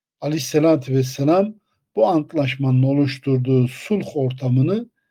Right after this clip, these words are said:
en iyi şekilde kullanarak bölgenin dört bir yanına davet mektupları göndermiştir. Gönderilen bu davet mektupları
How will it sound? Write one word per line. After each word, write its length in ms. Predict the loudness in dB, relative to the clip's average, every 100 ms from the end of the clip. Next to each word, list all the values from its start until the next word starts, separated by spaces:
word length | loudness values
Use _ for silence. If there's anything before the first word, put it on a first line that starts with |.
| _ _ _
en 180 | -6 -2
iyi 200 | 0 -2
şekilde 520 | -2 -4 -2 0 0 -2 -4
kullanarak 560 | 0 2 4 4 2 -2 _ _ _ _ _ _ _ _
bölgenin 800 | 4 6 6 4 4 0 -4 -12 _ _ _ 0 4
dört 320 | 4 2 0
bir 100 | 2
yanına 640 | 4 2 2 2 0 -4 _ _ _
davet 600 | -6 0 2 2 0 -4
mektupları 560 | -6 -6 -16 _ -8 -6
göndermiştir. 920 | -8 -12 -12 -16 -14 -14 -14 -20 -20 _ _ _ _ _ _ _ _ _ _ _
Gönderilen 800 | 0 0 4 2 4 0 0 -6 -18 _ _
bu 160 | -8 4
davet 440 | 8 8 6 4
mektupları 840 | 0 0 -2 -14 -4 2 6 4